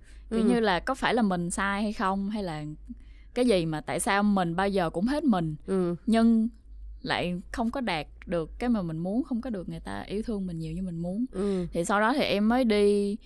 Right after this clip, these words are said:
Speaker 1: tìm hiểu thêm và em mới biết về cái khái niệm là polyamory.
Speaker 2: Ừ.
Speaker 1: Và kiểu như là, và từ đó thì người ta kiểu như bắt đầu đặt ra những cái câu hỏi, đặt ra cái vấn đề,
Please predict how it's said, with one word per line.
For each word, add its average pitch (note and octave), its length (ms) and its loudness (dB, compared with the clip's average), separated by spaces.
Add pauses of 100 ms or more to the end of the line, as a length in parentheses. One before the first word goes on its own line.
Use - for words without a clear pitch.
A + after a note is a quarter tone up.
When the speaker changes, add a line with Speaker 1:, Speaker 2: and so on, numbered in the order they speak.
(420)
Speaker 1:
tìm F3+ 180 4
hiểu E3+ 180 2
thêm G#3+ 420 4
và F#3 100 2
em F#3+ 280 2
mới C4 380 2
biết C4 360 -2
về F3 260 0
cái A#3 120 -6
khái B3+ 200 -2
niệm E3+ 200 -2
là E3 100 -6
polyamory. G3 1000 -4 (100)
Speaker 2:
Ừ. F3+ 320 -2
Speaker 1:
Và D#3+ 120 -2
kiểu F3+ 160 -4
như A#3+ 180 2
là, E3 300 0 (800)
và F3 400 -2
từ F3+ 160 -2
đó G3 200 4
thì C4+ 140 0
người F3 120 -2
ta G3+ 160 -2
kiểu F#3+ 140 -4
như A3+ 140 2
bắt A#3 180 -4
đầu F3 160 0
đặt E3+ 260 -4
ra G3+ 600 0 (880)
những F#3 420 0
cái A3+ 520 0
câu G3+ 200 0
hỏi, F#3 340 -2
đặt - 180 -4
ra G3+ 120 -2
cái B3+ 140 -2
vấn B3 200 4
đề, E3 340 2